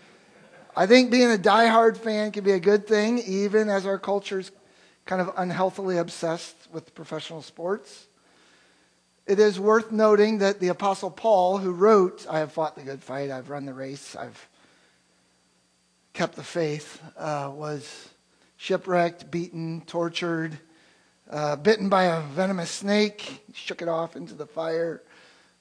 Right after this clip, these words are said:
uh, and then he was martyred. Um, although, I guess, to be fair, he never had to stay up late watching N F L films and get bleary-eyed, so Peyton had to do that.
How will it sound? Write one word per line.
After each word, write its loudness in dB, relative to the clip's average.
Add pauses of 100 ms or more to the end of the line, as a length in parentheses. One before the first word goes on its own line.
uh, 4
and 0
then 4
he 4
was 0
martyred. 2 (800)
Um, -2 (800)
although, 2 (220)
I -2
guess, -4
to -14
be -8
fair, -4 (380)
he -10
never -2
had -6
to -14
stay -8
up -8
late -10
watching -16
N -16
F -18
L -14
films -16
and -16
get -18
bleary-eyed, -14 (240)
so -18 (1040)
Peyton -10
had -8
to -16
do -16
that. -10